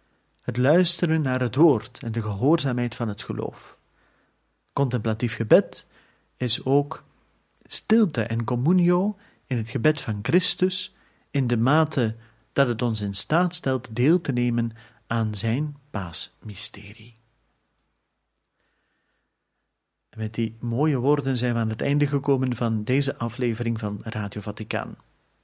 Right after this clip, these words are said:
Hopelijk vinden we nog de tijd om daar nog even met die vertaling verder te gaan, omdat het zo mooi is wat ons op deze wijze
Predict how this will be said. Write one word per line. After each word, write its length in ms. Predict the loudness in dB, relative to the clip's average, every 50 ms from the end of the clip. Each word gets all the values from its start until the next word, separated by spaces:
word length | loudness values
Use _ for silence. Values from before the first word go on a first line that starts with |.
| _
Hopelijk 480 | -6 2 4 4 4 6 4 2 2 0 0
vinden 240 | 0 2 2 2 2
we 60 | 2
nog 140 | 2 2 0
de 140 | -2 -4
tijd 320 | -2 -2 -2 -2 -2 -2 -4
om 240 | -2 -2 0 0 0
daar 260 | 2 0 0 0 -2
nog 120 | -4 -6
even 440 | -4 -2 0 0 2 2 2 0 0 -2 -6 -12 -20 -14 _
met 140 | -8 -8 -6
die 100 | -6 -6
vertaling 580 | -6 -6 -2 0 2 2 2 2 0 -2 -2 -2
verder 380 | -2 -2 -2 0 -2 -4 -4
te 100 | -4 -6
gaan, 360 | -6 -2 -2 -2 0 -2 -4 -4
omdat 260 | -6 -4 -4 -4 -4 -6
het 160 | -10 -16 -10 -6
zo 280 | -2 0 2 2 2
mooi 260 | 2 0 0 -2 -4
is 220 | -4 -4 -4 -4 -6 -8 -14 -20 -20 -20 _ _
wat 160 | -6 -4 -2
ons 160 | -2 -2 -2
op 120 | -4 -4 0
deze 300 | 0 2 2 0 0 -2
wijze 420 | -2 -2 -4 -4 -4 -4 -6 -6